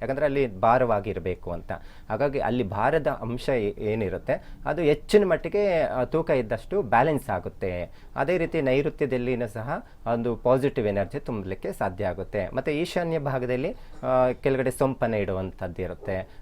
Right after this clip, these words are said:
ಗೃಹ ಯಜಮಾನನ ಮನಸ್ಸು ನೆಮ್ಮದಿ ಇರ್ಲಿ ಅಂತೇಳಿ. ಮತ್ತೆ ಮನೆಯಲ್ಲಿ ಎಲ್ಲಿ ನೀರು ಲೀಕೇಜ್ ಆಗ್ತಾ ಇರುತ್ತೋ, ಅಲ್ಲಿನೂ ಸಹ ದುಡ್ಡು ನಿಲ್ಲೋದಿಲ್ಲ. ಮತ್ತೆ ಇವತ್ತು ಬಹಳ ಮನೆಗಳು, ನಾನು ವಾಸ್ತು ವಿಚಾರದಲ್ಲಿ ಹೋಗ್ತಾ ಇರ್ತೇನೆ,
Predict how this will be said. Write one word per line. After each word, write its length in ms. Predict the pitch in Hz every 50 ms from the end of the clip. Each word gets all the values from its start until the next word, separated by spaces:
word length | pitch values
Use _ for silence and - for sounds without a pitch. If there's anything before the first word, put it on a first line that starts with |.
| - 110
ಗೃಹ 160 | 104 110 110
ಯಜಮಾನನ 640 | 113 101 95 107 101 104 101 101 101 98 98 98 98
ಮನಸ್ಸು 500 | 92 95 98 98 - - 101 98 92 101
ನೆಮ್ಮದಿ 340 | 101 98 101 104 95 107
ಇರ್ಲಿ 320 | 98 90 87 87 90 90 90
ಅಂತೇಳಿ. 520 | 87 92 85 - - 90 85 82 87 - - - - - - -
ಮತ್ತೆ 260 | 143 - 165 160 160
ಮನೆಯಲ್ಲಿ 580 | 151 127 117 120 147 170 185 175 175 160 123 123
ಎಲ್ಲಿ 400 | 127 151 170 180 175 165 139 - - 120
ನೀರು 300 | 117 123 147 170 160 135
ಲೀಕೇಜ್ 460 | 110 110 131 135 - 151 127 101 113
ಆಗ್ತಾ 280 | 90 - - - 92
ಇರುತ್ತೋ, 560 | 87 85 - 85 - - - 92 98 110 - - - - -
ಅಲ್ಲಿನೂ 360 | - 104 120 139 160 165 160
ಸಹ 480 | 135 - 110 92 - 131 165 208 - - - 110
ದುಡ್ಡು 280 | 107 120 113 101 - 202
ನಿಲ್ಲೋದಿಲ್ಲ. 600 | 156 120 107 98 87 87 85 78 87 87 85 87 90 87 87 87 - - - - - -
ಮತ್ತೆ 280 | 151 160 - 180 175 170
ಇವತ್ತು 320 | 170 175 180 180 - 185
ಬಹಳ 220 | 156 127 123 147 196 214
ಮನೆಗಳು, 320 | 202 180 180 170 156 151
ನಾನು 240 | 139 135 123 120 110
ವಾಸ್ತು 300 | 107 104 - - - 131
ವಿಚಾರದಲ್ಲಿ 440 | 110 - - 110 101 101 110 101 85
ಹೋಗ್ತಾ 320 | 95 95 - - - 98
ಇರ್ತೇನೆ, 340 | 87 87 - 98 87 95